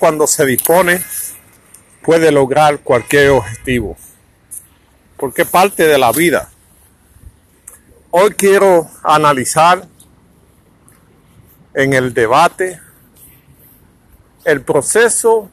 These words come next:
de modificación de la Constitución en la República Dominicana. Es lamentable que cada cuatro años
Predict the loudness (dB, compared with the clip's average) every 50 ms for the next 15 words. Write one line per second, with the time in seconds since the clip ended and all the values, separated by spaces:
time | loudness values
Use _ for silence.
0 | _ _ -12 -4 -4 -4 -2 -2 -4 -6 -6 -6 -8 -6 -8 -4 -2 -2 -2 -2
1 | -2 0 0 0 0 -2 -6 -10 -12 _ _ _ _ _ _ -20 -20 -20 _ _
2 | -4 -2 0 2 4 2 2 2 0 -2 -2 -2 -6 -10 -8 -6 -6 -4 -2 0
3 | 0 0 -2 -4 -10 -12 -8 -4 -2 0 0 0 -2 -4 -6 -4 -6 -4 -4 -4
4 | -2 0 0 0 0 -2 -4 -10 -12 -14 -10 -10 -10 -10 -10 -14 -20 -20 -20 -20
5 | -20 _ _ _ _ _ _ _ _ _ _ _ _ _ _ _ _ _ _ _
6 | _ _ _ _ _ -20 -20 _ _ _ _ _ _ _ _ _ _ _ _ _
7 | 0 2 2 2 2 2 0 -2 -4 -4 -2 0 2 2 2 2 2 2 0 0
8 | -2 -8 -18 -20 _ _ _ _ _ _ _ _ _ _ _ _ _ _ _ _
9 | _ _ _ _ -4 0 2 2 4 4 4 2 0 0 -2 -6 -8 -4 0 2
10 | 2 4 2 2 0 0 0 0 0 0 0 0 2 2 4 4 4 2 0 -2
11 | -6 -8 -12